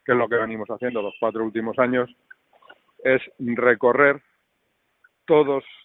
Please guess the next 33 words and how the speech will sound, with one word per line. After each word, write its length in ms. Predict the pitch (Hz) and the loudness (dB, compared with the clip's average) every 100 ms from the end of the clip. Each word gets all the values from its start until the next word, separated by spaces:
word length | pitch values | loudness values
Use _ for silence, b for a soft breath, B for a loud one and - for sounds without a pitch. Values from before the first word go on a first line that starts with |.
| _ | _
eh, 540 | 131 123 120 117 113 123 | -12 -10 -8 -8 -10 -10
estos 320 | 123 - 143 - | -12 -8 -10 -2
campos 400 | 139 135 131 123 | -2 -2 -6 -8
fundamentalmente 880 | 131 120 135 135 131 156 147 139 123 | -6 -2 0 0 0 0 0 -6 -6
de 100 | 117 | -6
interior, 480 | 117 117 117 127 117 _ _ _ _ _ _ | -8 -6 -2 -4 -4 _ _ _ _ _ _
eh, 480 | 104 107 107 107 104 | -14 -10 -10 -8 -8
a 60 | 107 | -8
los 140 | 104 | -8
que 100 | - | -12
no 100 | 104 | -10
acuden 380 | 113 117 117 104 | -10 -8 -8 -8
ni 80 | 98 | -8
los 200 | 98 92 | -8 -6
grandes 380 | 107 113 113 - | -2 -2 -2 -4
torneos, 540 | 117 104 127 127 131 - | -4 -2 0 0 0 -4
ni, 340 | 101 101 104 | -12 -12 -10
ni 120 | 101 | -8
los 160 | 92 92 | -4 -2
grandes 320 | 107 113 110 | 0 0 -2
circuitos, 600 | - 101 127 113 127 123 110 | -2 -4 -2 0 2 2 0
ni 80 | |
nada, 200 | 92 85 | -8 -8
y 40 | 82 | -8
llevarles 320 | 90 95 95 | -6 -6 -8
un 80 | 101 | _
torneo 400 | 95 95 101 98 _ _ _ _ | -12 -8 -6 -8 _ _ _ _
de 140 | 98 90 | -10 -8
prestigio. 580 | 98 92 123 107 123 | -8 -6 -4 0 0
Estamos 360 | 104 - 90 92 | 0 -4 -6 -4
hablando 420 | 95 92 95 95 | -4 -4 -4 -4
de, 280 | 95 95 95 95 _ _ _ | -4 -4 -6 -10 _ _ _
eh, 360 | - 90 92 | -8 -6 -6